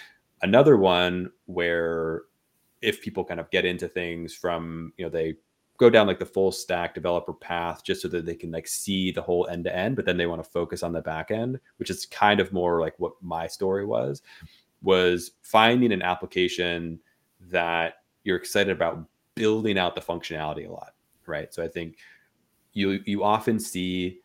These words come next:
a lot of the same types of portfolios from, like, boot camp grads of, like,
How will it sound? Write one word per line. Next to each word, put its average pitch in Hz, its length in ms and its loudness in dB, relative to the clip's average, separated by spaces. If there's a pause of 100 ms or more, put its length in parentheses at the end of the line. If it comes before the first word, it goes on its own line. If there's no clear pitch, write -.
(360)
a 90 80 -2
lot 87 240 2
of 85 280 -6
the - 80 -8
same 90 580 -4
types 85 280 -6
of - 80 -20
portfolios 85 720 -4
from, 82 80 -14
like, 78 240 -12
boot 80 220 -10
camp 85 300 -10
grads 90 480 -6
of, 82 120 -10
like, 80 260 -6